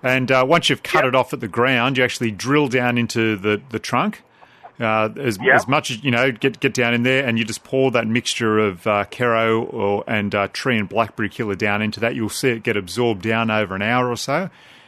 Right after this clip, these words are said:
Speaker 1: Uh, go back and top
Speaker 2: Yep.
Speaker 1: that up. So what it's actually doing then is absorbing it down into the, into the root system. Mate, you might, might not get rid of it all in one hit, but that's certainly something that's going to get it under control for you.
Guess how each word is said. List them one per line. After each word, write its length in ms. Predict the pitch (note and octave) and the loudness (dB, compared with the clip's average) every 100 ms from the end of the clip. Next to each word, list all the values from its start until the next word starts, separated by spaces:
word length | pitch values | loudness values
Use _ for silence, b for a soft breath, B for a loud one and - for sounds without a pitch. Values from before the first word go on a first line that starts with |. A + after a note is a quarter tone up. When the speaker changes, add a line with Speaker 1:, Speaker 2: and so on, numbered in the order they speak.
| - | -6
Speaker 1:
Uh, 160 | G#2 | -6
go 180 | G2 C3 | 0 0
back 180 | A#2+ A2 | 0 -4
and 100 | G2+ | -8
top 160 | - - | -4 0
Speaker 2:
Yep. 60 | G#2+ | 2
Speaker 1:
that 120 | G2+ | 2
up. 140 | B2 | 0
So 120 | - | 0
what 100 | C#3+ | 2
it's 80 | C3 | 2
actually 240 | C3 - A2 | 0 -2 -2
doing 280 | A#2+ A2+ G#2+ | 0 2 0
then 120 | A2 | -2
is 140 | G2+ | -2
absorbing 500 | G2 E2 G2+ A#2+ G#2 | -6 -6 -4 -2 -2
it 120 | G2+ - | -4 -2
down 260 | A2 G#2+ | -2 0
into 180 | G2+ G2 | -2 -6
the, 240 | F#2 F#2+ G2+ | -4 -4 -4
into 260 | A2+ F#2+ - | -8 -8 -8
the 120 | G2+ | -10
root 260 | F2 G#2+ - | -6 -6 -4
system. 340 | G#2+ - F2+ B B - | -6 -6 -10 B B -6
Mate, 140 | A2 | -4
you 60 | A#2+ | 0
might, 280 | C3+ C#3 | 0 -2
might 220 | C#3+ C3 C3 | 0 0 2
not 180 | A2+ | 0
get 160 | - A#2 | -2 -4
rid 140 | A#2 | -2
of 100 | G#2+ | -2
it 80 | G2+ - _ _ - | -2 -6 _ _ -2
all 180 | B2+ A2 | -2 0
in 160 | G2+ | -2
one 200 | G2 A#2 | 0 0
hit, 280 | G2+ A2 E3 B B B _ | 0 -2 -2 B B B _
but 200 | G2+ E2+ | -6 -2
that's 200 | A#2 - | -2 -2
certainly 320 | - B2 G#2+ | -2 0 0
something 320 | G#2 G#2+ F#2+ | -4 -4 -6
that's 120 | F#2+ - | -10 -6
going 140 | G2+ | -6
to 40 | F2+ | -4
get 120 | F#2+ | -6
it 80 | F2+ | -4
under 160 | F2+ | -6
control 340 | - F#2+ F#2 F#2 | -8 -8 -4 -4
for 220 | - F#2 | -4 -6
you. 100 | D#2+ | -6